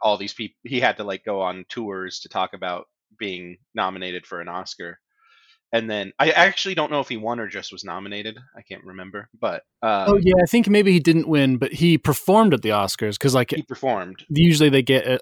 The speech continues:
Speaker 2: like, all the people, all the nominees to perform.
Speaker 1: And that kinda, like, catapulted his status where he was kind of just a local, uh, Portland musician and kind of West Coast type of stuff, but then kind of was catapulted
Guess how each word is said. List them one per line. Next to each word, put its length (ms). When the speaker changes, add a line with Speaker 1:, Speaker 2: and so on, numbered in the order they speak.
Speaker 2:
like, 140
all 200
the 100
people, 300
all 120
the 100
nominees 440
to 100
perform. 520
Speaker 1:
And 120
that 160
kinda, 220
like, 280
catapulted 760
his 200
status 500
where 120
he 120
was 140
kind 240
of 80
just 220
a 60
local, 680
uh, 200
Portland 680
musician 580
and 220
kind 200
of 140
West 300
Coast 320
type 200
of 80
stuff, 460
but 180
then 380
kind 140
of 140
was 160
catapulted 600